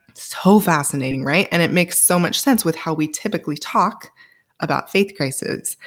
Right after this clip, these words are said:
because the people who are typically explaining a faith crisis are in the third stage. That's why we have this jargon around how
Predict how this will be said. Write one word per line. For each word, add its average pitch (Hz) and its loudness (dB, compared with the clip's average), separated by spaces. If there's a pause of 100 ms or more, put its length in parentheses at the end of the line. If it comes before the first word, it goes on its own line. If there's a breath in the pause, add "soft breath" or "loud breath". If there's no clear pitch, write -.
(240 loud breath)
because 160 -2
the 151 2
people 190 0
who 175 -4
are 151 -2
typically 175 -6
explaining 160 -2
a 160 -2
faith 151 -4
crisis 302 0 (500 loud breath)
are 170 2
in 160 2
the 151 -2
third - -6
stage. - -4 (480)
That's 175 -2
why 165 0
we 170 -4
have 143 -4
this 143 -2 (160)
jargon 147 0 (160)
around 143 0
how 139 -4